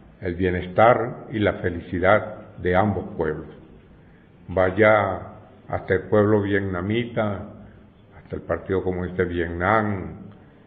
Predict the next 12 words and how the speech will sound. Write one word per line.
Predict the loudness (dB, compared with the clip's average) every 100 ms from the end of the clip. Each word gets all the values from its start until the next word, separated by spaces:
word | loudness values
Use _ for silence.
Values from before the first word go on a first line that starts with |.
| -20 -20 -20 -20
el | -16 -12 -8
gobierno | -6 -2 0 0
de | 0
Vietnam, | 2 0 2 0 0 -2 -8 -16 -20 -20 -16
nuestros | -6 -6 -6 -2 2 4 4 0 -2 -8 -8
saludos | 0 2 6 8 8 4 -2 -12 -16 -20 -6
con | -4 -2
motivo | -2 -2 0 2 2 0 -2 -12 -18 -20 -16
de | -4 0 2 0
estos | -2 -4 -4 -6 -16 -2
treinta | 2 2 2 4 4
años | 4 2